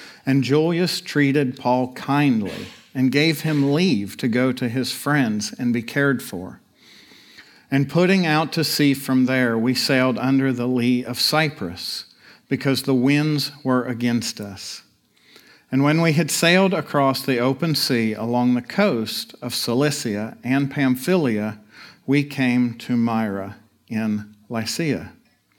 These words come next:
There the centurion found a ship of Alexandria sailing for Italy and put us on board. There the centurion,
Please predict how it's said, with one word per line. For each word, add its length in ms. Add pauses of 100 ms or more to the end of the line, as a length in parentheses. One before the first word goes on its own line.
(800)
There 320
the 160
centurion 640
found 360
a 120
ship 580 (160)
of 220
Alexandria 920
sailing 500
for 180
Italy 540 (420)
and 160
put 220
us 280
on 340
board. 360 (1700)
There 400
the 120
centurion, 680